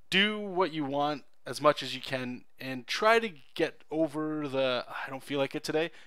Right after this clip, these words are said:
It's very difficult if you've got a very stressful life.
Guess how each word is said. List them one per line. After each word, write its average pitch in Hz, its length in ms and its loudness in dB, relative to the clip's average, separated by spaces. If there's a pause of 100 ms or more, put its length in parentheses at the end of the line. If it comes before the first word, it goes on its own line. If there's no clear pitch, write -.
It's 117 100 -14
very 156 220 0
difficult 190 580 0 (280)
if - 100 -16
you've 120 80 -12
got 127 140 -2
a 127 40 -6
very 131 120 -4
stressful - 400 -2
life. 156 360 0